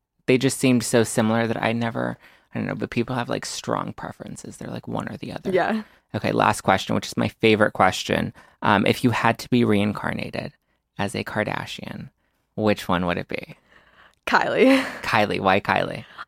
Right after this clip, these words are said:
Speaker 2: Uh, I love her lip kit. I feel
Speaker 1: Oh,
Speaker 2: like
Speaker 1: yeah. Have
Speaker 2: yeah.
Speaker 1: you tried it?
Speaker 2: No, not yet, but I want to so bad.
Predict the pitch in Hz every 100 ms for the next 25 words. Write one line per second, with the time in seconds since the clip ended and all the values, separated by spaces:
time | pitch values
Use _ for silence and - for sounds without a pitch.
0 | _ 226 233 226 220 240 226 208 254 294
1 | 262 220 180 - 247 226 269 311 226 233
2 | - 214 147 151 143 113 117 117 104 104
3 | 95 98 123 - - - 214 196 220 214
4 | 185 175 208 196 190 202 208 196 - 190
5 | 175 170 143 -